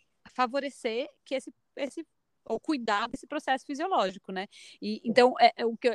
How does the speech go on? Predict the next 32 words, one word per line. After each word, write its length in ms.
né, 240
eu 100
acho 180
que 80
não 80
é 60
uma 140
questão 440
de, 160
de 220
lista, 380
mas 200
é 180
esse 180
pre-, 220
existe 360
esse 140
preparo, 560
né? 180
Que 200
é 120
basicamente, 840
a, 80
como 200
você 200
falou, 480
o, 680
o 40
entendimento 800
desse 240
processo 440
fisiológico. 580